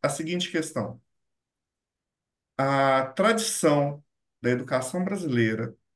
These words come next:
criou estudantes que precisam ser guiados. Eles são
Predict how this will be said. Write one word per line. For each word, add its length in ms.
criou 600
estudantes 1300
que 180
precisam 880
ser 560
guiados. 880
Eles 300
são 340